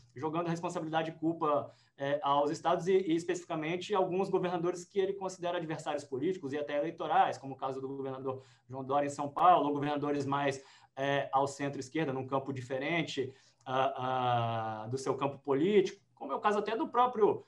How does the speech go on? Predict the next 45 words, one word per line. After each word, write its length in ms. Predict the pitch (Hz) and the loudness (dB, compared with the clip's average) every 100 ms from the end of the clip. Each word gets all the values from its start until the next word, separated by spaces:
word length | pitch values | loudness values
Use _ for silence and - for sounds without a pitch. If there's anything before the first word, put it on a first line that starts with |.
| _ | _
Renato 260 | 147 170 175 | -2 -2 0
Casagrande, 480 | 156 147 143 208 147 | 0 2 2 2 0
aqui 160 | 143 | -2
no 60 | 151 | -4
Espírito 260 | - 151 | -4 -6
Santo. 160 | - 196 | -2 0
Vamos 160 | 165 175 | 2 2
lembrar 220 | 160 180 | 4 4
que 80 | 202 | 6
Mourão 280 | 202 180 | 6 6
veio 140 | 190 185 | 6 4
aqui 140 | 180 | 2
de 120 | 160 | 2
novo, 300 | 185 175 208 | 2 4 2
mas 240 | 226 233 220 | 2 0 2
o, 260 | 254 214 - | 0 0 -2
o 200 | 190 180 | 0 2
Jair 120 | 170 | 4
Bolsonaro 360 | 180 196 180 202 | 2 2 2 2
ainda 100 | 233 | 2
não 140 | 220 | 0
pisou 400 | 220 320 240 185 | 0 2 4 4
no 60 | 135 | 2
Espírito 280 | 139 160 160 | -2 -4 -4
Santo 260 | 165 170 | -6 -4
desde 220 | 180 185 208 | 2 2 4
o 20 | |
início 300 | 202 202 196 | 0 -2 -6
do 80 | 190 | -6
seu 180 | - | -4
governo 320 | 185 170 175 220 | 0 2 2 0
e 80 | |
já 120 | 214 214 | -2 -4
se 120 | - | -2
vão 140 | 202 | -2
aí 140 | 220 220 | -2 0
quase 340 | 196 208 262 - _ - _ 143 | 2 2 -2 -12 _ -20 _ 0
dois 240 | 170 220 | 2 4
anos, 180 | 214 - | 4 2
quase 240 | 156 165 | 0 0
metade 540 | 196 208 196 196 208 - - _ | -2 4 6 6 2 -4 -14 _
do 140 | 151 185 | 4 6
atual 280 | 190 196 | 8 8
governo, 440 | 202 233 190 180 208 | 6 8 8 8 4
enfim. 440 | 254 - 170 117 | 0 2 2 2